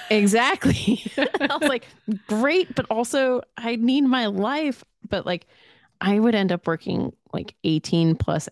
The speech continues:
Speaker 1: hours a day, and
Speaker 2: Wow.
Speaker 1: people would call out all the time, and I would go in. There were, like, months where I wouldn't get days off, and I
Speaker 2: Yeah.
Speaker 1: would realize, I would stop and go, "Huh, my last day off was, like, six months ago.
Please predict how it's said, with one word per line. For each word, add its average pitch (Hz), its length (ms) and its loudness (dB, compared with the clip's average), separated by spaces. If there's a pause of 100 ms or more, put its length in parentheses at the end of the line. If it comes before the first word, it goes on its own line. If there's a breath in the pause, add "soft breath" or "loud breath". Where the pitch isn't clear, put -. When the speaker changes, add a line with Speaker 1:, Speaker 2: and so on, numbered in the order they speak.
Speaker 1:
hours 165 360 -2
a 151 60 -4
day, 139 580 -4 (440 soft breath)
and 156 340 2
Speaker 2:
Wow. - 640 -6 (120)
Speaker 1:
people 190 300 2
would 180 140 0
call - 220 -2
out 147 200 -2
all 156 160 -2
the 156 80 -4
time, 156 300 -4
and 147 120 -2
I - 60 -2
would - 100 -4
go - 180 -4
in. 151 440 -4
There 180 120 0
were, 196 400 -2 (360)
like, - 220 -4
months 156 520 2
where - 220 -2
I 156 80 -2
wouldn't 151 340 -2
get 127 160 -6
days 104 220 -4
off, - 420 -4 (260)
and 165 260 0
I 156 140 0
Speaker 2:
Yeah. - 40 0
Speaker 1:
would 160 300 2
realize, 160 460 0
I 165 80 0
would 165 140 -2
stop 160 280 -6
and 175 100 0
go, 160 180 -2 (300 soft breath)
"Huh, 415 320 -2 (500)
my 156 280 -2
last 185 440 -2
day 190 180 0
off 196 300 -2
was, 156 280 -6 (180)
like, 156 260 -4
six - 400 -4
months 233 340 2
ago. 160 460 0